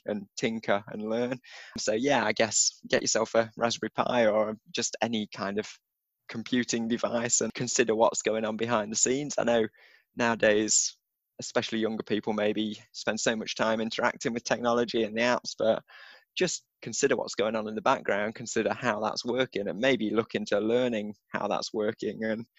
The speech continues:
<laughs> dismantle stuff. There's so many open source projects that you can just download and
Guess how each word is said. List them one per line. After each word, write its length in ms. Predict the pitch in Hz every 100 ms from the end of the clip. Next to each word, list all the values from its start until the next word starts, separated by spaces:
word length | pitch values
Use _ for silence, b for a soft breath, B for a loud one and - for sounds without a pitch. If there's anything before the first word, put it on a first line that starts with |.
| B B
<laughs> 300 | B _ -
dismantle 640 | 151 - 151 156 - 135
stuff. 340 | - - 117 113 b b b b b -
There's 160 | 113
so 180 | 127 127
many 300 | 113 107 107 -
open 240 | 107 - 117
source 320 | 113 113 -
projects 460 | 117 107 113 -
that 100 | -
you 80 | 104
can 100 | -
just 180 | 110 -
download 540 | 104 104 104 107 110 107
and 160 | 101